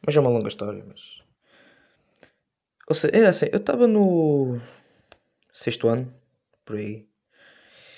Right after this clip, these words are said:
E havia um gajo na minha turma que ele curtia de gozar com toda a gente, et cetera.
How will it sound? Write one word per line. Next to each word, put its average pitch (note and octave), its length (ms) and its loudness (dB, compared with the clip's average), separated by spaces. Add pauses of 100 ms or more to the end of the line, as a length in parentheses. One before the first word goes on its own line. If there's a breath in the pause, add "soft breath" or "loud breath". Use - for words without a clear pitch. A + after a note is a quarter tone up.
(880 soft breath)
E A3 540 2 (100)
havia A3+ 320 0
um A3 220 2
gajo D#3 340 4
na D#3 100 2
minha E3+ 200 0
turma F#3 640 -2 (680)
que F3 140 -2
ele E3 440 4 (100)
curtia D#3 520 2
de C3+ 680 2 (300)
gozar - 240 -8
com G3+ 140 -8
toda D#3+ 220 2
a C3 40 0
gente, A#2+ 680 0
et G#2 140 -10
cetera. A2+ 800 -2